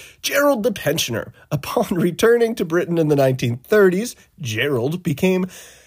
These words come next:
involved in the British occult community and claimed to have discovered a group of witches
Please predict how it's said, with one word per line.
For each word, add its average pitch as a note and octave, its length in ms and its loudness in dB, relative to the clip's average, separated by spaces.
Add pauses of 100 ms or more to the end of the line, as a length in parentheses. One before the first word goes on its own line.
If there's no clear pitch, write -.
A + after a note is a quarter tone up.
(160)
involved G3+ 480 4
in A3 100 2
the G#3+ 80 2
British E3+ 400 0
occult - 420 -4
community A#2 680 0
and A#2 180 -4
claimed D3+ 640 -2
to F#3 120 -2
have F#3 180 4
discovered F#3+ 480 0
a F#3+ 40 0
group F3 260 0
of E3 120 -6
witches A#2 480 -2